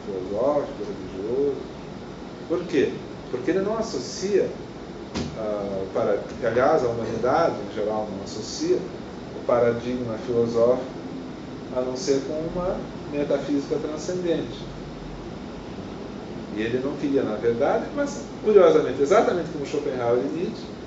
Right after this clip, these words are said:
está filiado a um paradigma transcendente. Por exemplo, a ideia de que Deus criou o mundo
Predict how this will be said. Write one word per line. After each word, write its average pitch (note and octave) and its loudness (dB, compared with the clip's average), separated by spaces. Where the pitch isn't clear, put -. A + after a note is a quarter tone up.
está E3 4
filiado D#3 4
a F3 -4
um F3 -4
paradigma D3 2
transcendente. F#3+ 0
Por B2 4
exemplo, A#2 0
a D3 2
ideia B2 6
de A#2+ 2
que A2 -8
Deus A2+ -2
criou G#2+ 0
o G#2 0
mundo D3+ -2